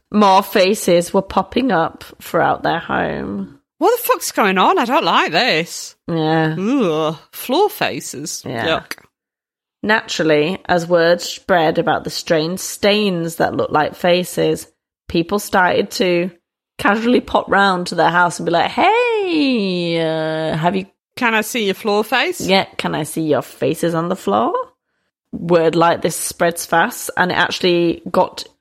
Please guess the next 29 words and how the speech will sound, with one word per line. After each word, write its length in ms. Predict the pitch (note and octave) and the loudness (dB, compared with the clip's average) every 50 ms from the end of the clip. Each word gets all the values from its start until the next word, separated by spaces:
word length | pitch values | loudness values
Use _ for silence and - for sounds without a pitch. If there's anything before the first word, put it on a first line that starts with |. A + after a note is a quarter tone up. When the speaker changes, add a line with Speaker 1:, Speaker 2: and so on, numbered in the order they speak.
| _ _ _ _ - - | _ _ _ _ -16 -14
Speaker 1:
to 120 | - - | -6 -4
the 180 | - E3+ - - | -2 0 2 4
ears 260 | F3 E3+ F3 F3+ E3+ | 4 4 4 2 0
of 100 | E3+ E3 | -2 -4
some 160 | - - F3 E3+ | -4 -4 -6 -2
scientists 840 | - - F3 F3+ A3+ A#3+ A#3 - - - F#3+ - - - - - | -2 0 0 0 0 -2 -2 -2 -2 -2 -2 -4 -6 -10 -12 -12
who 680 | - - - F3 E3 D#3+ D#3+ D#3+ D#3+ D#3+ D#3 D#3+ - - _ | -4 0 2 4 4 4 4 4 4 4 2 2 -2 -4 _
offered 500 | - - - E3+ - - E3+ D#3 D#3 E3 - - - - _ - | -2 -2 -2 0 0 0 0 2 2 0 -2 -6 -12 -10 _ -2
to 320 | - F3+ D#3+ D#3+ D#3+ E3+ | 2 4 4 4 4 4
have 180 | F3+ D#3+ D#3+ D#3+ | 2 2 2 2
a 40 | |
look 380 | E3 D#3+ E3 E3 E3 - - - - - | 2 2 2 2 0 -2 -8 -16 -8 -6
into 800 | - F3+ F#3 E3 F3+ - - E3 - - - - B1 - - E3+ - _ _ _ _ _ _ _ _ _ | -4 -4 -4 -6 -8 -6 -6 -4 -4 -4 -6 -6 -8 -10 -10 -12 -14 _ _ _ _ _ _ _ _ _
what 160 | F3+ F3+ - | 0 2 2
was 140 | - E3+ - | 0 -2 -6
causing 480 | - - F3+ D#3+ D#3 D#3+ E3 D#3 C#3+ D3 | -2 0 2 2 2 2 0 -2 -4 -4
it. 180 | D3 F3+ G#3+ - _ _ _ _ | -4 -6 -6 -8 _ _ _ _
So 240 | - A#3+ G#3+ G3 F3+ | -6 0 2 2 4
Speaker 2:
Mm. 40 | F3 | 4
Speaker 1:
they 420 | F#3 F3+ F#3 F#3 F3+ F3 F3 D#3+ - - _ _ _ _ _ _ _ _ _ _ _ - | 4 4 4 4 2 2 0 -2 -6 -10 _ _ _ _ _ _ _ _ _ _ _ -20
stepped 440 | - - - - G3+ - - - - | -20 -4 0 0 0 0 -2 -2 -2
in 140 | G3+ G3 G3 | -2 0 2
to 80 | G#3 F#3+ | 4 4
also 280 | F#3 G3 F#3+ - G#3+ | 4 4 4 0 0
verify 600 | G3+ G#3+ G3+ F#3+ F#3 F#3 - - F#3 F3+ F3 F3 | 2 4 4 4 2 0 0 0 2 2 2 2
their 240 | E3+ F3 F3 E3+ - | 2 2 2 4 4
authenticity 800 | - E3+ F3 - E3 E3+ F3+ - B3 B3 - - - - D#3+ D3+ | 2 2 2 0 -2 -2 -2 -4 -6 -6 -6 -8 -4 -2 0 0
as 140 | D#3+ D#3+ - | 0 0 -2
well 380 | E3 D3+ D3+ D3+ D#3 - G2+ | -2 0 0 0 0 -2 -4